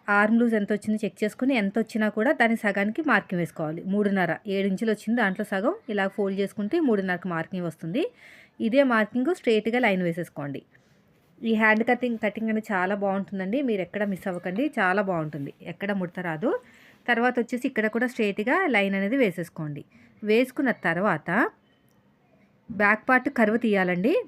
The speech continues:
బ్యాక్ పార్ట్ కర్వ్ తీయడానికి కొత్త వాళ్ళకి బాగా ఈ టిప్ అనేది యూజ్ అవుతుంది. ఇక్కడ నుంచి మనకి థర్టీ ఫైవ్ సైజు వరకు అయితే వన్ అండ్ హాఫ్ ఇంచ్ తీసుకోవాలి. అంటే ఆర్మ్ లూజ్ ఏడు ఇంచులు ఉందనుకోండి, ఏడు ఇంచుల వరకు ఉంటే వన్ అండ్ హాఫ్ ఇంచ్ తీసుకొని, షోల్డర్ దగ్గర వన్ ఇంచ్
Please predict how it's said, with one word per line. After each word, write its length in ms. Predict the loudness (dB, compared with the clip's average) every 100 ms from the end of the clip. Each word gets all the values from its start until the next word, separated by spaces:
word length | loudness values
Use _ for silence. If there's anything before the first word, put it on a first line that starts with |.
| 0
బ్యాక్ 220 | 2 2 0
పార్ట్ 160 | -2 0
కర్వ్ 180 | -2 -2
తీయడానికి 440 | -4 -2 -2 -2 -2
కొత్త 160 | -2 -2 -2
వాళ్ళకి 320 | -2 -2 -2 0
బాగా 240 | 2 2 0 -2
ఈ 20 | -4
టిప్ 180 | -6 -4
అనేది 200 | -4 -2 -2
యూజ్ 120 | 0 -2
అవుతుంది. 340 | -2 -2 -2 -2 -8 _ -10
ఇక్కడ 240 | 0 2 4
నుంచి 240 | 2 2 0 -4 _ -6
మనకి 260 | -4 -2 -2 0
థర్టీ 260 | -2 -2 -2
ఫైవ్ 160 | -2 -2
సైజు 220 | -2 -2 -2
వరకు 200 | -2 -2
అయితే 200 | -4 0 -2 0
వన్ 120 | 0
అండ్ 100 | 0
హాఫ్ 120 | -2 -4
ఇంచ్ 120 | -6 -4
తీసుకోవాలి. 360 | -4 -4 -4 -2
అంటే 140 | 2 4
ఆర్మ్ 180 | 4 2 0
లూజ్ 140 | 2 0
ఏడు 100 | 0
ఇంచులు 220 | -2 -4 -4
ఉందనుకోండి, 480 | -4 -6 -6 -8 -4 -2
ఏడు 100 | -2
ఇంచుల 200 | -4 -4 -4
వరకు 200 | -4 -4
ఉంటే 180 | 0 0 -2 -8 -20 -18 -4
వన్ 120 | -2 2
అండ్ 100 | 0
హాఫ్ 100 | 0
ఇంచ్ 100 | -4 -4
తీసుకొని, 340 | -6 -2 -2 -2
షోల్డర్ 300 | -2 0 0 -2
దగ్గర 200 | 0 0 2
వన్ 120 | 0
ఇంచ్ 120 | 0